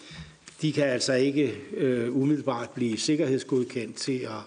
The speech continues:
beskæftige sig med det her. Der kræves som minimum syv års ophold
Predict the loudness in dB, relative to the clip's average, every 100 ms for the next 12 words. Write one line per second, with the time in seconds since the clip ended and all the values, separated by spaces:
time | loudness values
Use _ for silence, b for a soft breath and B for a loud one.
0 | -12 -10 -2 0 0 -2 -2 -2 -4 -4
1 | -6 -4 0 2 2 -2 -6 B B B
2 | B B B B -2 0 2 4 4 2
3 | 2 2 4 2 2 2 2 0 0 0
4 | 2 2 2 0 -2 -2 2 0